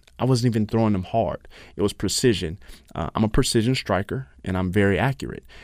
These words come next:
And those were with eight-ounce gloves on. What do you think's gonna happen when I'm throwing a hundred percent strikes with these four-ounce M M A gloves on? I feel that if I touch him, he's gonna rethink his game plan.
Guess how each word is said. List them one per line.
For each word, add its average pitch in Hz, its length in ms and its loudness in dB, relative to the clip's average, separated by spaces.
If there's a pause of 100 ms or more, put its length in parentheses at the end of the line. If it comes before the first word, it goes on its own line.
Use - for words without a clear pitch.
(280)
And 98 500 0
those 135 180 6
were 120 60 -2
with 101 200 -4
eight-ounce 104 360 2
gloves 98 340 0
on. - 320 -12 (300)
What 110 180 0
do 160 60 0
you 156 80 -2
think's 127 260 0
gonna 104 200 2
happen 98 340 0
when 95 100 0
I'm 107 180 4
throwing 104 360 0 (100)
a - 60 -10
hundred 127 400 0
percent 135 320 -2
strikes - 560 -2 (340)
with 98 140 -6
these 85 180 -4
four-ounce 107 640 2
M 98 80 -2
M 95 120 0
A 92 120 -2
gloves 58 280 -8 (140)
on? - 140 -14 (520)
I 107 100 4
feel 120 440 6
that 110 440 6 (220)
if - 180 -2
I 127 140 6
touch 127 340 2
him, 90 320 -2
he's 110 380 0
gonna 101 200 2
rethink 95 460 -2
his 92 160 -4
game 90 260 -4
plan. - 260 -12